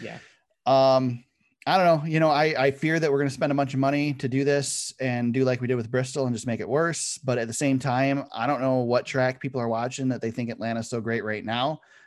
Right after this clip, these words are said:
Speaker 2: Uh,
Speaker 1: Yep.
Speaker 2: I don't think they can make it much worse, in my personal opinion. I think Atlanta's terrible right now.
Speaker 1: Mm-hmm.
Speaker 2: Um, so I don't know.
Speaker 1: Yeah.
Speaker 2: I,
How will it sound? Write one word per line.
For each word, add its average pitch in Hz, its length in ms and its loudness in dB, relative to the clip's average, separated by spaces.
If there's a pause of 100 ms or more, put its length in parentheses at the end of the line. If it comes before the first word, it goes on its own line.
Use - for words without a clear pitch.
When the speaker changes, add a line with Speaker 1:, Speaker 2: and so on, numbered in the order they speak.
(120)
Speaker 2:
Uh, 104 280 0
Speaker 1:
Yep. 101 140 -4
Speaker 2:
I 113 100 0
don't 127 120 0
think 123 120 -4
they 117 100 0
can 101 160 -4
make 117 160 0
it 175 80 -4
much 175 220 -2
worse, 175 300 -2
in 135 60 -2
my 135 140 2
personal 151 320 -6
opinion. 151 240 -6
I 120 80 -2
think 113 160 -6
Atlanta's 104 380 -8 (260)
terrible 165 420 -4
right 185 200 -6
now. 196 320 -8 (260)
Speaker 1:
Mm-hmm. 127 600 -12
Speaker 2:
Um, 107 580 -2 (180)
so 107 340 -2 (160)
I 123 100 0
don't 170 100 4
know. 156 180 2
Speaker 1:
Yeah. - 120 -8
Speaker 2:
I, 120 60 2